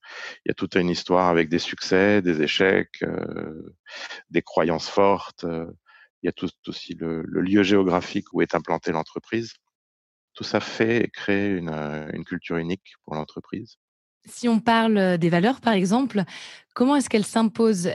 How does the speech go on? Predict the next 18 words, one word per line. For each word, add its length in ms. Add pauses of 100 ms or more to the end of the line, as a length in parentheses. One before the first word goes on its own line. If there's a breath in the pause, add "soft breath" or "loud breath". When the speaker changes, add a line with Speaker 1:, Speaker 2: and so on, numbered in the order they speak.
(120)
Speaker 2:
Est-ce 160
que 120
ça 160
part 200
d'une 220
volonté 540
des 160
dirigeants ? 480 (280)
Speaker 1:
C'est 140
pas 160
quelque 240
chose 280
qui 100
se 400
définit 720
par, 340
euh, 220
volontarisme. 800